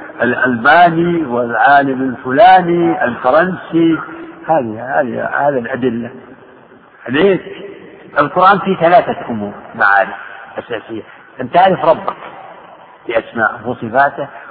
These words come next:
وفي أفعاله، ثم من نا-، من ناحية الآيات يا أخي بدون، بدون التخصصات. نعم اللي عنده تخصص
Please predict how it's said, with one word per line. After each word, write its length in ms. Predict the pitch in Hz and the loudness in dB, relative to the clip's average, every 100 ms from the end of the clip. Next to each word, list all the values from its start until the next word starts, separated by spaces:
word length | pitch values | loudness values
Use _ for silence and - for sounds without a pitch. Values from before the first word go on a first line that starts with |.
| 135 135 | -8 -4
وفي 320 | 127 151 135 | -2 -2 -4
أفعاله، 360 | 135 131 123 110 - 135 - | 0 0 0 -4 -14 -10 2
ثم 280 | 277 254 214 226 - 147 143 220 | 4 4 4 2 0 -8 -8 -2
من 160 | 233 | 2
نا-، 220 | 233 220 196 | 4 4 2
من 260 | 214 202 | 0 2
ناحية 380 | 226 226 202 190 | 2 2 0 -2
الآيات 600 | 180 165 175 196 214 180 - - - - - - - 262 | 0 4 6 6 4 2 -8 -16 -20 -20 -20 -20 -8 4
يا 100 | 277 | 8
أخي 640 | 269 247 240 240 220 196 - 139 - | 8 6 2 0 2 0 -4 -12 -6
بدون، 440 | 208 220 247 226 175 | -2 2 4 4 4
بدون 600 | 208 220 254 247 233 196 | 0 4 6 6 6 4
التخصصات. 840 | 180 175 170 170 - 143 165 - | 4 4 2 0 -2 0 0 0
نعم 380 | 277 302 208 240 | 2 4 4 2
اللي 280 | 254 196 190 | 2 4 4
عنده 340 | 185 165 165 | 4 2 2
تخصص 320 | 156 175 220 | 0 2 0